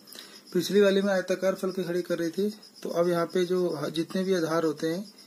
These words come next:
तो उसकी जितनी भी भुजाएं होती हैं, उन भुजाओं पे हम क्या खींचते हैं? त्रिभुज खींचते हैं।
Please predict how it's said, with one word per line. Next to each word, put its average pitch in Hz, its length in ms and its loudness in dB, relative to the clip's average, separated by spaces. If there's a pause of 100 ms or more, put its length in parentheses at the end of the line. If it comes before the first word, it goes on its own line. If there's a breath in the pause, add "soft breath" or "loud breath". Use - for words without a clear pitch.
(400 loud breath)
तो 170 80 0
उसकी 165 200 -6
जितनी 165 280 0
भी 196 80 2
भुजाएं 170 320 2
होती 147 220 -6
हैं, 135 220 -10
उन 165 200 -4
भुजाओं 160 380 0
पे 180 120 -6
हम 180 120 -2
क्या 170 200 -4
खींचते - 380 -8
हैं? 196 240 -6
त्रिभुज 160 340 -2
खींचते 135 340 -10
हैं। 131 160 -18